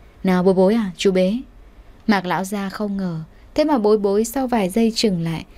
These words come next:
lại đưa tay cho Phạm bế. Anh nâng bé con lên dỗ ôm trong lòng. Đúng là mềm như bông, tròn tròn nhỏ nhỏ,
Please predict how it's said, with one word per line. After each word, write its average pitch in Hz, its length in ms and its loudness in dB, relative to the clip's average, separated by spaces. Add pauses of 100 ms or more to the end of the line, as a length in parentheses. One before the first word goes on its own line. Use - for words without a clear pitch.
(140)
lại 175 140 2
đưa 208 160 2
tay 196 280 -4
cho 196 140 -4
Phạm 180 320 -4
bế. 160 220 -2 (580)
Anh 190 160 0
nâng 190 200 2
bé 170 160 0
con 190 260 -4
lên 185 240 0
dỗ 185 160 2
ôm 196 200 0
trong 196 240 -2
lòng. 170 280 -2 (380)
Đúng 220 140 4
là 330 120 2
mềm 202 360 0
như 220 180 2
bông, 202 360 -2
tròn 202 240 0
tròn 190 260 0
nhỏ 185 160 2
nhỏ, 156 360 -4